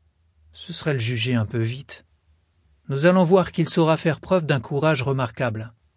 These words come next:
Mais comme chacun de nous, c'est un humain imparfait, avec bien des faiblesses. Qui de nous n'a jamais eu à lutter contre la peur ? Paragraphe neuf, question A.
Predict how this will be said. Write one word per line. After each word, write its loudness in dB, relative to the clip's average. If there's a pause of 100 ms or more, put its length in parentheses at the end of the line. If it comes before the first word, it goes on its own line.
(720)
Mais 0
comme 4
chacun 0
de 0
nous, -2 (500)
c'est -8
un 0
humain 2
imparfait, -2 (240)
avec -2
bien 0
des 0
faiblesses. -4 (880)
Qui -2
de 0
nous 0
n'a 2
jamais 2
eu 2
à 4
lutter 0
contre -4
la -2
peur ? -10 (2000)
Paragraphe 0
neuf, -4
question -4
A. -2